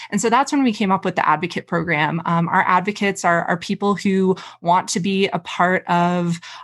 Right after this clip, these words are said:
our movement for educational equity across the world, um, but are also very cognizant of spaces that respect the people locally who are already doing the work.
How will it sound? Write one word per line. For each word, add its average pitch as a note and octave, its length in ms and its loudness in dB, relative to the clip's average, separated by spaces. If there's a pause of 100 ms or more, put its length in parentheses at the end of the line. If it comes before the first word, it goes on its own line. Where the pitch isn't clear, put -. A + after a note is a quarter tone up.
(120)
our F3 280 4
movement F3+ 640 0
for - 400 0
educational E3+ 560 -2
equity D3 400 -2
across E3 380 0
the E3 80 -4
world, D#3+ 480 0 (340)
um, D#3+ 440 -4 (140)
but - 180 2
are F#3 140 2
also F3 300 2
very F3 180 2
cognizant E3+ 760 -2
of D#3+ 420 -4 (240)
spaces F3 680 0
that F3 180 0
respect E3+ 640 -2
the E3+ 80 -2
people E3+ 480 -2
locally F#3+ 460 0
who G3+ 140 0
are E3 180 2
already D#3 400 0 (160)
doing E3 240 -6
the D#3 80 -6
work. F#3 380 -2